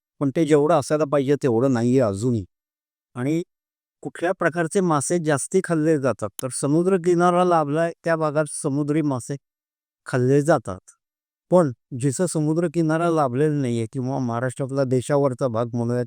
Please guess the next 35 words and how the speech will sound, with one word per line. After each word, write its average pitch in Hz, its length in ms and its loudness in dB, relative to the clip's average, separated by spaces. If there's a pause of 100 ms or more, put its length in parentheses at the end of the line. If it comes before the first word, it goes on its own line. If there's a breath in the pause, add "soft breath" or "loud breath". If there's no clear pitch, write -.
किंवा 156 220 -6 (480 soft breath)
नांदेड, 143 440 4
बिंदेड 139 420 0 (140)
हा 151 100 2
जो 151 140 2
भाग 123 240 -2
आहे, - 80 -10 (440)
इथं 190 200 2
गोड्या 190 300 2
पाण्यातले 180 440 0
मासे 160 300 0
प्रिफर 135 380 -2
होतात. 113 260 -4 (220)
कारण 160 300 0 (840)
एकतर 185 420 0 (180)
पूर्वी 175 300 2
ट्रान्सपोर्टेशन 185 800 -2
नसल्यामुळे 185 580 -2
समुद्री 175 380 4
मासाच 175 420 0
इथपर्यंत 165 480 -2
जाऊ 143 280 2
शकत 98 400 -6
नव्हता. 92 300 -8 (180)
त्यामुळे 156 320 0
तिथं 180 320 2 (120)
गोड्या 151 320 2
पाण्यातला 170 320 2
मासा 160 320 -2
खायची 151 260 0
पद्धत 143 440 0
लागू 170 400 2
पडली 185 280 -2
किंवा 196 300 0
ती 233 80 -2